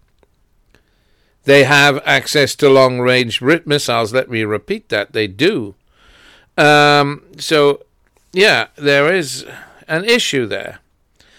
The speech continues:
Um, where are we going? It would be, I mean,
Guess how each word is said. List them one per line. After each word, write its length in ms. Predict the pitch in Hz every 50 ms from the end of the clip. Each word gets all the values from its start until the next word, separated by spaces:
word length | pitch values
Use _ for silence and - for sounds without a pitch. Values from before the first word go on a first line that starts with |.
| _ _ _ _ _ _ _
Um, 640 | 156 147 147 147 143 147 143 143 143 143 143 139 -
where 360 | - - 190 160 175 190 196
are 60 | 190 185
we 100 | 180 175
going? 380 | 156 175 170 170 165 165 151 - _ _ _ _ _ _ _ _ _ _ _ _ _ _ _ _ _ _ _ _ _ _ _ _ _ _ _ _ _
It 160 | 170 170 175
would 180 | 180 220 262 240
be, 240 | 240 214 185 - - 135 - - - - - - _ _ _ _ _ _ _ _ _ _ _ _ _ _ _ _ _ _ -
I 160 | 147 147 151
mean, 320 | 156 156 156 151 151 143